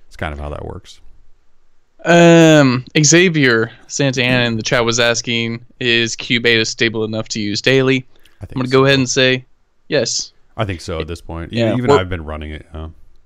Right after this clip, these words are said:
Speaker 2: Yeah. Once you get past the build three, build four mark, uh, you're usually stable enough for daily. Build one and two, stay away from if you need it for a daily.
Speaker 1: Yeah, I was
Speaker 2: 'Cause
Speaker 1: surprised
Speaker 2: who
Speaker 1: they called
Speaker 2: knows what's
Speaker 1: those.
Speaker 2: gonna be in that thing.
Speaker 1: Yeah, I was surprised they called those betas <laughs> this year. They were bad.
Speaker 2: Yeah, there was actually,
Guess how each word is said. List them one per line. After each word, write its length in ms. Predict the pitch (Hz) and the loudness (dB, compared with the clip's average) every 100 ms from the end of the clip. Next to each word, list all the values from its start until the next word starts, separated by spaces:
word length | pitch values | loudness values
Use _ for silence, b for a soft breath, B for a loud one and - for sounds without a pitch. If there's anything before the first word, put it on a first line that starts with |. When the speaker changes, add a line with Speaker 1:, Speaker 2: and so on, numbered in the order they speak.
| - | -6
Speaker 2:
Yeah. 240 | 113 107 110 127 | -2 -2 -4 0
Once 240 | 165 185 | 2 2
you 60 | 185 | 2
get 180 | 180 | 0
past 340 | - 131 131 - | 2 2 0 -2
the 160 | 107 - _ - | -6 -6 _ 0
build 300 | 131 117 120 | 2 2 -4
three, 460 | 117 117 117 117 - - _ - | -2 0 0 -4 -8 -20 _ -2
build 260 | 127 117 | -2 -2
four 360 | - - 104 104 | -6 -6 -2 -2
mark, 420 | 107 110 110 - _ - | 0 0 -2 -6 _ -8
uh, 120 | 82 | -4
you're 260 | 104 98 113 | -2 0 0
usually 340 | 110 117 104 85 | 0 0 0 0
stable 420 | - 113 95 101 | 2 2 2 -2
enough 200 | 90 - | -4 -6
for 120 | 107 | -6
daily. 500 | 92 98 92 90 - 127 | -2 0 2 0 -2 -2
Build 260 | 131 147 135 | 2 4 4
one 220 | 139 139 | 4 4
and 140 | 127 | 2
two, 220 | 151 156 | 4 2
stay 240 | 156 - 117 | 2 0 0
away 240 | 104 95 | 0 -2
from 320 | - - 80 - | -6 -10 -12 -6
if 160 | 131 123 | -4 -2
you 100 | 120 | 0
need 180 | 117 113 | 0 0
it 60 | 92 | -4
for 140 | 104 | -6
a 60 | 98 | -6
daily. 460 | 98 85 85 87 - | -6 -6 -8 -10 -8
Speaker 1:
Yeah, 100 | 87 | -8
I 40 | |
was 100 | 78 | -8
Speaker 2:
'Cause 40 | - | -10
Speaker 1:
surprised 260 | - 80 | -6 0
Speaker 2:
who 60 | 151 151 | 4 6
Speaker 1:
they 60 | 117 | 6
called 0 | |
Speaker 2:
knows 280 | 120 113 | 4 2
what's 140 | 101 92 | 0 -6
Speaker 1:
those. 100 | 104 | -6
Speaker 2:
gonna 80 | 95 | -6
be 120 | 104 | -4
in 100 | 95 | -4
that 220 | 98 107 | 0 -2
thing. 300 | - 78 - - | -2 -6 -6 -10
Speaker 1:
Yeah, 100 | 90 | -12
I 40 | 80 | -10
was 100 | 101 | -8
surprised 280 | 165 107 87 | -6 -6 -6
they 60 | |
called 200 | 87 80 | -10 -12
those 120 | 78 | -12
betas 380 | - 82 85 92 | -14 -16 -14 -12
<laughs> 20 | |
this 300 | 110 - - | -10 -10 -12
year. 100 | - - | -12 -12
They 100 | 87 | -12
were 120 | - | -16
bad. 280 | - - - - _ _ _ - | -18 -20 -20 -20 _ _ _ -2
Speaker 2:
Yeah, 260 | 135 131 | 0 2
there 120 | 139 | 2
was 140 | 143 147 | 2 2
actually, 640 | 196 - 180 175 151 123 | 0 0 -2 -2 0 -2